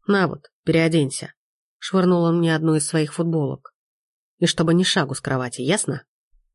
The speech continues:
Мне бы испугаться от такого поворота, но внимание привлекло нечто другое. Стена напротив — практически вся была увешана моими фотографиями и газетными вырезками. Судя по фото, в это время мы как раз начали встречаться с Адамом.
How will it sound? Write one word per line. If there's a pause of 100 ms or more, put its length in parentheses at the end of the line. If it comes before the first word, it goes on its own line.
(140)
Мне
бы
испугаться
от
такого
поворота,
но
внимание
привлекло
нечто
другое. (720)
Стена
напротив — (440)
практически
вся
была
увешана
моими
фотографиями
и
газетными
вырезками. (580)
Судя
по
фото, (320)
в
это
время
мы
как
раз
начали
встречаться
с
Адамом.